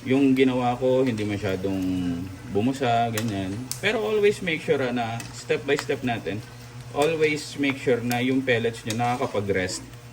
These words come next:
minimum of two days para safe. Kasi kung paggawa nyo ng pellets tapos iaano nyo agad, ah, ipapapuff nyo agad same day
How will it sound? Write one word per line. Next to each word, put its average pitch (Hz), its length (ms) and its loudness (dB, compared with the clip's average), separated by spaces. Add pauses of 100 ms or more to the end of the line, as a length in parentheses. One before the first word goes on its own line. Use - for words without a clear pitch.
(1300)
minimum 120 560 2
of - 160 -12
two 92 160 -2
days 90 400 -4 (1040)
para 110 400 0
safe. 90 340 -4 (880)
Kasi 131 160 -2
kung 135 580 2
paggawa 135 380 2
nyo 135 160 2
ng 131 160 -2
pellets 117 400 0
tapos - 640 -8 (400)
iaano 113 340 2
nyo 104 220 -2
agad, 87 240 -4 (1300)
ah, 98 960 -2 (160)
ipapapuff 117 580 0
nyo 107 140 -2
agad 104 260 0
same 104 300 -2
day 90 240 -2